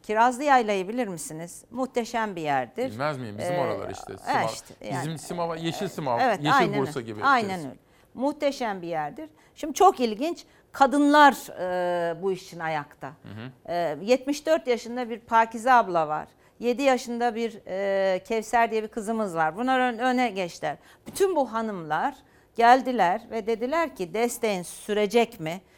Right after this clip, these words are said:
Speaker 1: Sürecek. Biz maden işletmelerine karşı değiliz. Ama daha vahim bir şey var orada. Şimdi bu Lübnanlı şirket, mahkemeye gitti kadınlar. Mahkemeden kar-, e, bilirkişi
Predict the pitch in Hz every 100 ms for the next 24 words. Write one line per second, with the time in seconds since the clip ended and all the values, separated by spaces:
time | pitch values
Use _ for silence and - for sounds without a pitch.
0 | _ - - 180 160 151 - _ _ 240
1 | 233 262 262 262 262 233 220 233 233 233
2 | 233 233 233 226 208 208 214 190 170 151
3 | 151 - - - 190 180 202 269 277 233
4 | 220 196 - 226 202 165 143 131 180 233
5 | - _ - 240 226 247 247 226 247 226
6 | 220 - 262 - 196 - 240 240 240 240
7 | 220 190 - 180 156 147 143 185 - 214
8 | 233 233 247 240 240 233 233 220 202 202
9 | 196 220 226 214 190 - 202